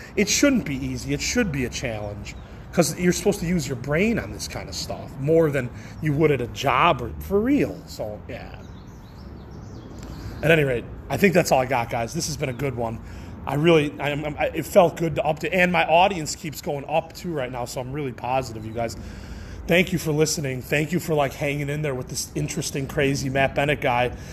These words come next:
<laughs> I know I have my moods like everybody, but, and my days like everybody, but I really, I really, really, really, really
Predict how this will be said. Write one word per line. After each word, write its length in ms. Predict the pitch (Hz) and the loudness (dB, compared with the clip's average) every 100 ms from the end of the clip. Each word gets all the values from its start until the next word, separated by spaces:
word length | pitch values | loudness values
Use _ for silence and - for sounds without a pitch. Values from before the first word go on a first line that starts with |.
| - - - | -12 -12 2
<laughs> 1080 | 139 226 208 254 233 226 277 233 240 240 - - - - | 6 8 8 8 8 6 4 2 -2 -4 -8 -16 -20 -12
I 100 | 139 | 0
know 140 | 180 | 4
I 100 | 190 | 6
have 200 | 160 175 | 6 2
my 120 | 175 156 | 0 -2
moods 500 | 160 190 185 156 127 | -2 0 0 -2 -4
like 160 | 160 | -2
everybody, 560 | 170 165 156 143 151 143 | 0 0 -2 0 -2 -2
but, 300 | 139 143 139 - - - | -2 -2 -4 -12 -18 -14
and 120 | - 143 | -4 4
my 140 | 139 | 4
days 560 | 127 165 170 139 139 156 | 6 6 6 2 -2 -4
like 160 | 139 | -2
everybody, 580 | 160 151 143 131 135 127 | -2 -2 -2 -2 -2 -4
but 260 | 123 120 107 - - - - - - - - - | -4 -4 -4 -12 -18 -20 -18 -18 -18 -18 -18 -2
I 100 | 147 | 2
really, 320 | 143 190 185 | 8 8 10
I 100 | 160 | 6
really, 340 | 160 196 196 | 4 4 2
really, 280 | 160 180 175 | 2 0 0
really, 320 | 143 170 160 | 0 0 0
really 380 | 143 165 156 135 | 0 -2 -2 -4